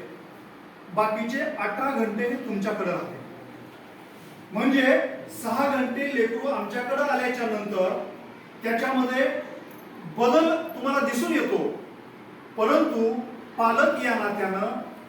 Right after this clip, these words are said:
उर्वरित अठरा घंट्यामध्ये लेकरांमध्ये परिवर्तन, बदल घडविण्याची जबाबदारी पालक म्हणून आपली आहे. मग त्याला चांगल्या सवयी लावणं,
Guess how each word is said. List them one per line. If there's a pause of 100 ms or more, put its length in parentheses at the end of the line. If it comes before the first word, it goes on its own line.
(120)
उर्वरित (100)
अठरा
घंट्यामध्ये (220)
लेकरांमध्ये
परिवर्तन,
बदल
घडविण्याची
जबाबदारी
पालक
म्हणून
आपली
आहे. (960)
मग
त्याला
चांगल्या
सवयी
लावणं,